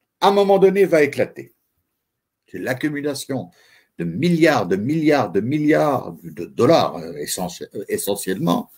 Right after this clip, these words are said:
et puis d'autres monnaies aussi, euh, parfois. À un moment donné, ça va, euh, ça va, euh, alors, est-ce qu'on doit se, entre guillemets, excusez-moi, mesdames et messieurs qui nous écoutez,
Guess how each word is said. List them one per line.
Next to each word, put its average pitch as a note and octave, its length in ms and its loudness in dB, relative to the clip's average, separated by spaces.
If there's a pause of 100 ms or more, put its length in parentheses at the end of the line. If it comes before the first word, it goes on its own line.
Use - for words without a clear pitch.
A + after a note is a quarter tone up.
(440)
et - 40 -6
puis - 120 -10
d'autres - 240 0
monnaies E3 240 2
aussi, G#3 360 2 (280)
euh, - 80 -2
parfois. F2+ 360 -4
À A2 60 0
un - 20 2
moment D3 180 6
donné, E3+ 200 8
ça D#3+ 160 4
va, C3 280 4
euh, G2+ 200 2 (320)
ça A#2+ 300 2
va, C3 320 2
euh, G2+ 240 0
alors, C#3+ 240 6
est-ce D#3+ 140 2
qu'on F3 140 4
doit E3 220 6
se, C3 380 6
entre C3+ 300 2
guillemets, C3+ 320 2
excusez-moi, B2+ 480 -2
mesdames G#2+ 320 -4
et G2 40 -8
messieurs F#2 240 -12
qui - 140 -20
nous E2 80 -20 (100)
écoutez, F#3 420 0